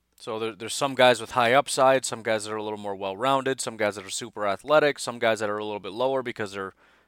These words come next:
lacking athleticism but are solid football players. And that's another cool thing, too, is in a snapshot with this little sheet here, which will be useful on the,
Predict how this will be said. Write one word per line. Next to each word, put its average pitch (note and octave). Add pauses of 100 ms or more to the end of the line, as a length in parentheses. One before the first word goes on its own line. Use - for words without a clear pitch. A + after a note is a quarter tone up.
(120)
lacking B2+
athleticism C3
but A2+
are G2
solid A#2
football B2
players. B2+ (280)
And E3+
that's G#3
another F3+
cool E3
thing, D3
too, A#3
is A#2+ (500)
in F3+
a E3
snapshot E3
with C#3
this C#3+
little C3+
sheet G#3
here, B2
which C3+
will A2
be G#2
useful B2
on G#2+
the, G2+